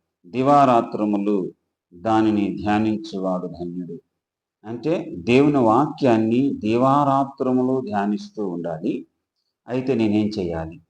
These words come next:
అన్నటువంటి ప్రశ్న. రెండవది, దినమునకు ఏడు సార్లు ప్రార్థనా సమయాన్ని లేక స్తుతించే సమయాన్ని ఎలా కలిగి ఉండాలి అన్నటువంటి దాన్ని కూడా నేను మీతో చెప్పాలని ఆశపడుతున్నాను. అసలు దినాన్ని ఎలా ప్రారంభించాలి?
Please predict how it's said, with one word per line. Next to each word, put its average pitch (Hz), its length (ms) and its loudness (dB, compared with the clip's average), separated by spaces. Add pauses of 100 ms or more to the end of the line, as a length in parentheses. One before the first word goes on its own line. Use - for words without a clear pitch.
అన్నటువంటి 101 500 -4
ప్రశ్న. 101 600 -6 (460)
రెండవది, 135 540 2
దినమునకు 156 540 4
ఏడు 123 300 4
సార్లు 151 680 -2
ప్రార్థనా 123 500 0
సమయాన్ని 107 720 0
లేక 107 220 -2
స్తుతించే 127 600 -4
సమయాన్ని 98 560 -4 (460)
ఎలా 117 240 0
కలిగి 120 400 2
ఉండాలి 107 440 2
అన్నటువంటి 101 560 -4
దాన్ని 95 320 -6
కూడా 143 360 4 (280)
నేను 113 340 2
మీతో 101 300 0 (140)
చెప్పాలని 92 460 -6
ఆశపడుతున్నాను. 82 880 -14
అసలు 190 320 4
దినాన్ని 160 480 4
ఎలా 127 220 4
ప్రారంభించాలి? 87 920 -4